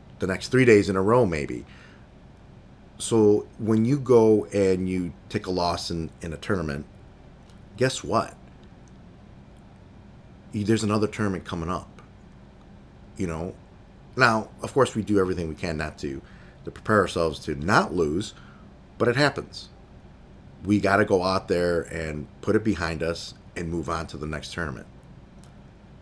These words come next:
Correct, you know, we, like everybody, you know, we correct the mistakes that we make and then we move on. But again, that is my tip, is,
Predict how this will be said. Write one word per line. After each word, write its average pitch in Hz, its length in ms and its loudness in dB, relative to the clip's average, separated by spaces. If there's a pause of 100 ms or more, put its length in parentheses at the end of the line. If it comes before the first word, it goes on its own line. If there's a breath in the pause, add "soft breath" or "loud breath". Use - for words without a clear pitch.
(140)
Correct, 131 480 4
you 117 80 2
know, 101 120 4
we, 113 460 -4 (600)
like 104 160 2
everybody, 98 380 2
you 123 100 -2
know, 107 120 0
we 101 240 -4
correct 95 280 -2
the 92 80 -6
mistakes 82 400 -6
that 78 140 -4
we 85 100 -6
make 73 320 -10
and 95 120 -4
then 90 320 -6 (400)
we 95 60 -6
move 90 220 -4
on. 92 240 -6 (960 loud breath)
But 101 80 2
again, 92 420 -2
that 120 160 6
is 147 100 4
my 120 180 0
tip, - 380 -4 (920)
is, 95 380 0